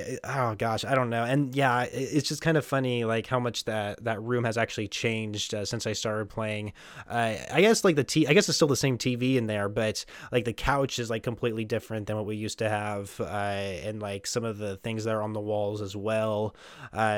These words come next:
and I don't know, it's just really weird to think, like, um, just that you really think about the environment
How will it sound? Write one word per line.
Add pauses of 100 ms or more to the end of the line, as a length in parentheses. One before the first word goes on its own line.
(120)
and
I
don't
know,
it's
just
really
weird
to
think,
like, (160)
um,
just
that
you
really
think
about
the
environment